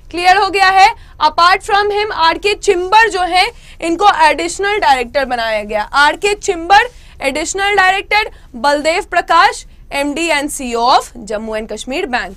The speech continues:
Next thing is, देखिए, एक जनवरी को हम आपको बोलना भूल गए कि सिक्सटी फोर्थ फाउंडेशन दिवस है डीआरडीओ का। आपको पता है मैं डीआरडीओ फैन हूँ, इसलिए मैं डीआरडीओ फैक्ट्स पे भी बात करती हूँ। कल मैंने कई,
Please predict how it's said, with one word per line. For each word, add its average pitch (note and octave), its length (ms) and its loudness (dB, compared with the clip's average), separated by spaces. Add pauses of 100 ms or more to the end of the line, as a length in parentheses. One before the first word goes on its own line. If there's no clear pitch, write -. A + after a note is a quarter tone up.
(520)
Next F4+ 200 -2
thing A4 420 -2
is, G4 80 -4
देखिए, F#4+ 360 -4
एक F#4 120 -6
जनवरी F#4 360 -4
को F#4 100 -4
हम F#4 180 -2
आपको E4+ 220 -4
बोलना D#4 340 -6
भूल D4+ 260 -10
गए D4+ 220 -6 (320)
कि D#4+ 100 -6
सिक्सटी F#4 400 -8
फोर्थ F#4 440 -4
फाउंडेशन E4 580 -4
दिवस E4+ 360 -4
है D#4+ 180 0
डीआरडीओ C#4 500 -2
का। D4+ 120 -4
आपको C#4 240 -2
पता C#4+ 240 -6
है D#4+ 60 -4
मैं C#4 180 -8
डीआरडीओ B3+ 380 -4
फैन C4+ 340 -2
हूँ, D#4 200 -8 (280)
इसलिए D#4 220 -6
मैं D#4 200 -2
डीआरडीओ D4+ 440 2
फैक्ट्स D#4 440 0
पे D#4 140 -6
भी D#4 100 -6
बात D4 240 0
करती D4 260 -8
हूँ। E4 120 -10
कल D4 160 -6
मैंने C#4 200 -6
कई, B3+ 180 -6